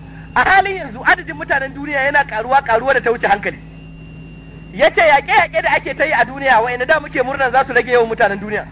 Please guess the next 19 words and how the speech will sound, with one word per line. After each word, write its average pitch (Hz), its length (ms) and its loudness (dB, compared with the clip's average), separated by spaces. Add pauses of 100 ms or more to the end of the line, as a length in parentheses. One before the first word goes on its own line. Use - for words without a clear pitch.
(280)
shi 285 100 -2
yasa 302 180 4
suke 269 160 -4
ta 277 100 -2
cinno 294 240 0
fitina 262 280 0
a 233 40 4
ƙasashen 226 400 -2
ku. - 60 -18 (960)
Ka 262 140 6
taɓa 302 180 -2
jin 294 100 -4
ana 277 160 4 (120)
yaƙi 262 120 -8
a 220 100 2
Amerika 262 360 0 (140)
ko 285 80 2
a 247 100 6
Ingila? 254 320 -4